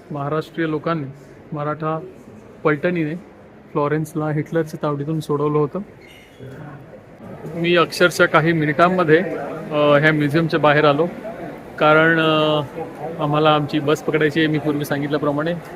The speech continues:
अजूनही किती लाईन आहे बघा, दोन्ही बाजूने ही लाईन आहे आणि थोड्या थोड्या लोकांना ते आत सोडतात, जेणेकरून आत गर्दी होणार नाही, सर्वांना व्यवस्थित एक्सपिरियन्स घेता येईल. आता आम्ही निघतोय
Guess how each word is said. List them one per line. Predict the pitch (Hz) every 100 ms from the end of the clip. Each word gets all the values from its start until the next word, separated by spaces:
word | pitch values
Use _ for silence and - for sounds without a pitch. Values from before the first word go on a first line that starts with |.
| - - - - -
अजूनही | 147 143 180 165 202
किती | 185 170 190 190 170
लाईन | 156 165
आहे | 160
बघा, | 156 156 180
दोन्ही | 151 151 190
बाजूने | 190 160 170 175
ही | 156 156
लाईन | 143 143
आहे | 135 151 180 - - - - - - - - - -
आणि | 143 156
थोड्या | 156 170 190
थोड्या | 180 180
लोकांना | 175 165 165 165 214 - - - - -
ते |
आत | 156 151
सोडतात, | 151 156 147 170
जेणेकरून | 151 156 156 160
आत | 151 147
गर्दी | 147 151
होणार | 170 160 156
नाही, | 175
सर्वांना | 175 151 151 156
व्यवस्थित | 143 147 160 - 156
एक्सपिरियन्स | 143 - 151 160 143
घेता | 143 147
येईल. | 139 160 185 - - - - - 190 196 - - -
आता | - 143
आम्ही | 151 151
निघतोय | 151 - 170